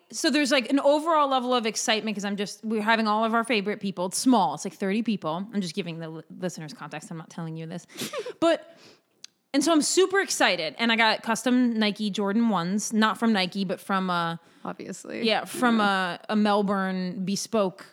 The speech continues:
Speaker 1: sneaker spot. So they took Jordan ones and they, like, did a bunch of cool stuff to them, which we will post on Free Cookies Podcast on, on Instagram.
Speaker 2: Of course. We'll post the
Speaker 1: Catherine
Speaker 2: shoes before we post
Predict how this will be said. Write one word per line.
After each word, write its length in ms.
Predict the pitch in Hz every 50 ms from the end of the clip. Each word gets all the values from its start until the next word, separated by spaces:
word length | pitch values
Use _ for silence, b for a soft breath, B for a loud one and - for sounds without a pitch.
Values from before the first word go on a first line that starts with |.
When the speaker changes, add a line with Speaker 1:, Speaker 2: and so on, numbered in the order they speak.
| _ _ -
Speaker 1:
sneaker 640 | - - - - 247 226 - 196 175 160 143 135 -
spot. 400 | - - - - 175 143 - - - _
So 140 | - - 220
they 80 | 202 196
took 180 | 185 - 220 190
Jordan 340 | - 220 208 196 196 202 196
ones 380 | 185 185 185 180 180 180 175 175
and 120 | 185 170
they, 120 | 165 165
like, 260 | 165 165 160 160 160 -
did 160 | - 190 180
a 40 | 175
bunch 220 | 165 175 165 -
of 100 | 180 -
cool 200 | - - 185 165
stuff 320 | 165 - - 175 - - -
to 100 | - 185
them, 200 | 170 175 151 165
which 180 | 185 214 208 220
we 120 | 233 269
will 120 | 262 262 247
post 340 | - 254 240 196 180 - 190
on 80 | 180 170
Free 120 | - 180
Cookies 260 | 160 185 175 175 160 -
Podcast 460 | - - 165 - - - - - -
on, 220 | 180 180 - 196 -
on 120 | - 185 175
Instagram. 420 | 185 185 185 190 190 190 - 175 170
Speaker 2:
Of 40 | 175
course. 480 | 160 147 139 165 - - - - -
We'll 180 | 185 180 180 170
post 280 | 170 - 208 190 196
the 60 | 285 302
Speaker 1:
Catherine 240 | 320 349 349 339
Speaker 2:
shoes 300 | 330 262 254 254 247 233
before 280 | 214 220 220 240 233 220
we 100 | 220 220
post 340 | 208 226 190 185 185 -